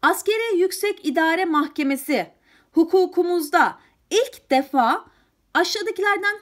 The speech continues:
hangisi ile kurulmuştur? Anayasa Mahkemesi de bin dokuz yüz altmış birde kuruldu. Bu da bin dokuz yüz altmış bir Anayasası'nda kuruldu. Ee, bin dokuz yüz altmış bir Anayasası'ndaki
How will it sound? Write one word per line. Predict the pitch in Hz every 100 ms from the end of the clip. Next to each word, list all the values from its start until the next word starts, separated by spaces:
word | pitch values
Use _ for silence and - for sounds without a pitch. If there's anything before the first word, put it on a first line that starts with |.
| _
hangisi | 359 440 480 - 349
ile | - 277 440
kurulmuştur? | - 311 302 311 - 226 330 _ _ _ _ -
Anayasa | 277 359 415
Mahkemesi | 381 381 370 359 349 349
de | 254 -
bin | 208 233 226
dokuz | 226
yüz | 226
altmış | 214 214 -
birde | 220 196
kuruldu. | - 202 196 381 523 _ -
Bu | 339
da | 240
bin | 226
dokuz | 202 233
yüz | 208
altmış | 202 208 -
bir | 190
Anayasası'nda | 190 180 180 190 190 185
kuruldu. | 180 180 175 254 370 - - - - -
Ee, | 330 226
bin | 381
dokuz | 403 -
yüz | 427
altmış | 392 370 359 392
bir |
Anayasası'ndaki | 415 330 247 247 214 208 190 180 214